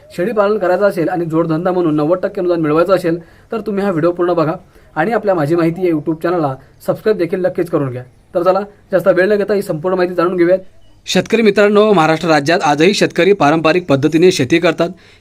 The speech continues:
त्यामुळे ही शेती पावसाच्या पाण्यावर अवलंबून असते. पावसाच्या लहरीपणामुळे शेतीत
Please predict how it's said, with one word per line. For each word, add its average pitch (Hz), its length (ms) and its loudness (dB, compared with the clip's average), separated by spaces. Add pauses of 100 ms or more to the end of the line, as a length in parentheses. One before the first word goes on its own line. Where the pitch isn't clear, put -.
(140)
त्यामुळे 233 300 4
ही 226 160 4
शेती 190 260 0
पावसाच्या 175 420 0
पाण्यावर 160 340 2
अवलंबून 143 340 4
असते. 123 260 -6 (480)
पावसाच्या 196 420 2
लहरीपणामुळे 160 760 4
शेतीत 170 440 -2